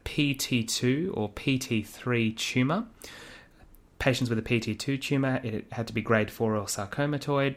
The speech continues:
Patients with a T three tumour, it could be any grade.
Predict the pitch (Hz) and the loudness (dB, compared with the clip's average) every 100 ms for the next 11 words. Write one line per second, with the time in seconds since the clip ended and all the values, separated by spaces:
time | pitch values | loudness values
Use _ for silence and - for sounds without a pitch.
0 | - - 113 107 110 104 104 101 - 104 | -6 -6 -6 -4 -4 -2 -2 -2 -2 -6
1 | 95 - 165 - 156 147 131 127 117 - | -2 0 0 2 0 0 0 0 0 0
2 | 104 98 92 85 | -2 -2 -6 -8